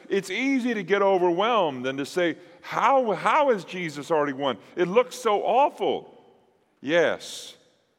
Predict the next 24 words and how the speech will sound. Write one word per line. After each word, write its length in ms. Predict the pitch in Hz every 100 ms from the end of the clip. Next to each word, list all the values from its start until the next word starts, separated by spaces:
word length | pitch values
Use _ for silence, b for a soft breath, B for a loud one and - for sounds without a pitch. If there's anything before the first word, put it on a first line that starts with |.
| _ _ _ _ _ -
but 100 | 95
don't 240 | 113 107
forget, 520 | - 98 113 82 -
this 220 | 101 98
is 120 | 98 92
not 300 | 104 90 -
the 120 | 87
end 140 | 90
of 60 | 76
the 80 | 71
book. 400 | 87 76 - _ _ _ _ _ _ _ _ _ _ _ _ _ _ _ _ _ _ _ _ _
Don't 200 | 104 117
forget, 320 | 117 113 123 123
friends, 380 | 98 92 92
chapter 400 | - 120 113 -
nineteen 480 | 107 107 101 - 117
is 100 | 90
still 300 | - 117 98
ahead. 300 | 80 90 71 - _ _ _ _ _ _ _ _ _ b b
And 280 | 131 143 143
when 220 | 208 208
we 120 | 208
get 240 | 175 190
there, 460 | 190 190 151 92 -